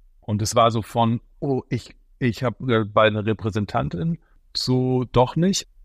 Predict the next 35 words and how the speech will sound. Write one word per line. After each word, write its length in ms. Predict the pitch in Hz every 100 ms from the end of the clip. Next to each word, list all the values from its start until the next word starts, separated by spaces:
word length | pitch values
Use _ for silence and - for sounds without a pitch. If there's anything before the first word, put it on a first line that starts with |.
| -
dann 340 | 113 110 110
habe 140 | 110
ich 100 | 107
mich 160 | 120 104
nie 160 | 113 113
wieder 200 | 120 110
getraut. 400 | 110 - 120 104 -
Also 400 | 107 98 104 - _ _ _ -
dann 240 | 110 120
habe 120 | 123
ich 60 | 113
halt 140 | 110
Digirox 380 | 123 139 156 127
weiterverfolgt 680 | 143 139 147 147 127 143 135
und 100 | 117
habe 200 | 117 110
nie 220 | 117 123 113
wieder, 640 | 110 110 110 110 104 104
ähm, 180 | 101 104
meine 240 | 104 104 101
Mappe 260 | 95 -
irgendwie 460 | 110 104 98 95 98
in 140 | 101
anderen 300 | 104 104 104
Repräsentanten 720 | 101 92 95 - - 107 95
gezeigt. 360 | - - - - _ _ _ _ _ _ -
Also 220 | 104 98
das 200 | 101 - 107
war 160 | 104
so 120 | 101
ein, 460 | 104 104 101 104 104 _ _ - _ -
eine 220 | 117 113
Ablehnung, 580 | 107 113 120 131 131 117
die 160 | 117 113
ich, 280 | 104 -